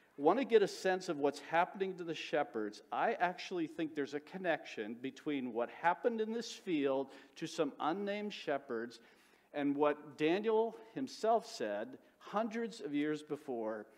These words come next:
in the book of Daniel, the prophecy. And it comes in Daniel chapter seven. Daniel has a vision. He's this Jewish prophet. Daniel seven, verse nine says, I looked, and up in the heavens I saw Thrones were placed there,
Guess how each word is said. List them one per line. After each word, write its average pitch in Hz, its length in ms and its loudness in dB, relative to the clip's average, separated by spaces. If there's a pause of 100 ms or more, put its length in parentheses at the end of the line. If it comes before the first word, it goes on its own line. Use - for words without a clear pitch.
(340)
in 123 320 -2
the 123 80 -2
book 123 240 -2
of 110 140 -6
Daniel, 120 400 -2
the 104 80 -8
prophecy. 123 580 -4
And 110 80 -4
it 113 100 -6
comes 202 280 -4
in 165 80 -8
Daniel 160 320 0
chapter 170 400 -4
seven. 123 580 -2 (220)
Daniel 156 300 4
has 160 240 0
a 196 40 -4
vision. 135 500 -2
He's 131 220 -6
this 131 200 -8
Jewish 147 380 -4
prophet. 123 440 -2 (1120)
Daniel 147 260 2
seven, 151 380 2
verse 147 260 -2
nine 127 300 0
says, 120 380 -2 (520)
I 135 140 8
looked, 143 480 6 (320)
and 127 120 -2
up 143 200 4
in 165 60 -2
the 160 100 4
heavens 170 420 2
I 147 120 4
saw 143 460 6 (460)
Thrones 208 480 4
were 156 160 6
placed 117 540 0
there, 117 460 0